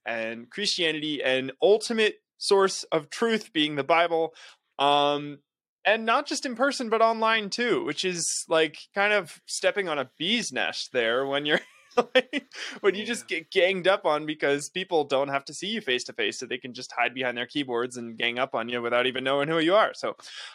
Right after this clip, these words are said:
Speaker 1: um, so we, if you follow John Brennan's Facebook page, which I highly recommend, it is super entertaining <laughs> just to watch. Um,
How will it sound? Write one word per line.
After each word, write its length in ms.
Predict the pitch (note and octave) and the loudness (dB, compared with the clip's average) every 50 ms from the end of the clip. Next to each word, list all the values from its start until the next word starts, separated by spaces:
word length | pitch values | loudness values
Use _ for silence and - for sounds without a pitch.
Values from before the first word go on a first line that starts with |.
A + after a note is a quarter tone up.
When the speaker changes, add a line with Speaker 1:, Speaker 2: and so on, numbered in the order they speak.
| - - | -4 0
Speaker 1:
um, 500 | - D3+ D#3 D3+ D3 C#3 C3+ C3+ C3 - _ _ _ | 4 4 6 6 4 2 0 -4 -12 -16 _ _ _
so 340 | _ - A#3 A3+ A3 G#3 G#3+ _ _ _ _ _ _ _ _ _ _ _ | _ 4 4 4 4 -2 -4 _ _ _ _ _ _ _ _ _ _ _
we, 160 | - G3+ A3+ G#3+ - | -12 -12 -12 -2 -2
if 160 | G3+ F#3+ - | -2 -2 0
you 100 | A3+ B3+ | -4 0
follow 300 | B3+ A3+ G3 F#3 F3 D#3+ | 2 4 6 6 6 4
John 360 | C#3+ D3+ C#3+ C#3 C3+ C#3+ C3+ | 4 4 2 2 2 0 0
Brennan's 540 | B2 C#3 C3+ C3+ C3+ C3+ B2+ B2 B2 - - - | 2 2 2 4 2 -2 -4 -4 -4 -6 0 0
Facebook 320 | C3+ C3 B2+ - B2 - | 0 0 2 -2 -6 -4
page, 300 | - A2+ G2 F#2 G2 - | 0 0 0 0 0 -6
which 200 | - - - - _ | -12 -14 -14 -6 _
I 80 | - A#3+ | -2 2
highly 240 | G#3+ G3 C#3+ C3+ B2+ | 2 2 2 2 2
recommend, 400 | A2+ A2 A2 - A#2 G#2 F#2+ F#2+ _ | 0 -2 -6 -4 -6 -6 -6 -6 _
it 120 | - D3+ B2 | -6 -4 -4
is 280 | A#2+ A2+ - - - _ _ _ | -4 -6 -6 -10 -12 _ _ _
super 440 | - - - - - G#3+ - C3+ A2+ | -16 -10 -8 -6 -8 -4 -2 -2 -2
entertaining 540 | G2+ G#2 G#2+ G#2 - G#2+ - - F2 A#2+ - - - - - - | 0 -2 -6 -4 -4 -4 -4 -4 -6 -10 -10 -12 -12 -16 -2 -2
<laughs> 360 | B3+ - _ - - F4 _ _ | -2 -2 _ 0 0 0 _ _
just 300 | - - - - - - | -10 -10 -8 -12 0 4
to 100 | F4 E4+ | 4 4
watch. 600 | G3+ D#3+ D3+ D3 B2+ A2 B2+ D3 - - - - _ - - - - - _ _ | 4 2 -2 -2 0 0 -2 -2 -2 -10 -14 -14 _ -20 -20 -20 -20 -20 _ _
Um, 580 | - E3+ E3+ E3 E3 D#3+ D#3+ D#3+ D#3 D#3+ D#3 | 4 6 8 8 8 6 4 2 0 -6 -12